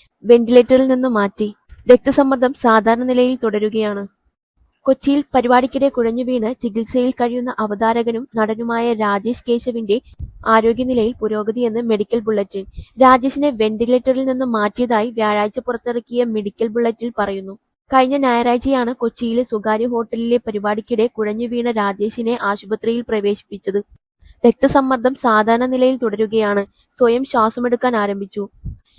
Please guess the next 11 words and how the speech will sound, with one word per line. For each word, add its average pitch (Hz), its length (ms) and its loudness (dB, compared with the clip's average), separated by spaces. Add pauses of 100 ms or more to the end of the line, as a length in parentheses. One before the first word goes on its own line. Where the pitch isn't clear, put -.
(140)
വിവിധ 233 280 2
ഭാഗങ്ങളിൽ 233 540 4
നിന്നുള്ള 247 340 0
വിദഗ്ധരടങ്ങിയ 240 760 0
സംഘത്തിന്റെ 240 580 -2
നിരീക്ഷണം 220 600 -6
തുടരുകയാണെന്നും 226 840 -4 (160)
മെഡിക്കൽ 226 320 4
ബുള്ളറ്റിനിൽ 226 600 0
പറയുന്നു. 196 380 -2 (280)
ക്രിട്ടിക്കൽ 262 420 4